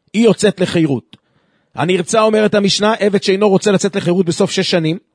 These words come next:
שדינו להירצע באוזנו ולהמשיך לעבוד את אדונו, נקנה לאדונו ברצייה זו וקונה את עצמו לצאת לחירות ביובל כשתגיע שנת היובל,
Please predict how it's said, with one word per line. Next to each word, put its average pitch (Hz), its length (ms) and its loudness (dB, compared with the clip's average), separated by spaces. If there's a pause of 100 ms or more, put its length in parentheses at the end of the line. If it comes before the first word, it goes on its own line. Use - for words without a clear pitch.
(360)
שדינו 165 340 2
להירצע 196 440 2 (160)
באוזנו 160 520 2
ולהמשיך 165 400 0
לעבוד 180 240 2
את 180 120 -2
אדונו, 151 380 2 (800)
נקנה 196 300 0
לאדונו 220 420 2
ברצייה 208 540 2
זו 180 260 2
וקונה 202 400 0
את 214 100 -4
עצמו 202 240 -2
לצאת 196 260 -2
לחירות 190 360 -2
ביובל 185 400 0
כשתגיע 180 400 -2
שנת 185 280 -2
היובל, 156 440 2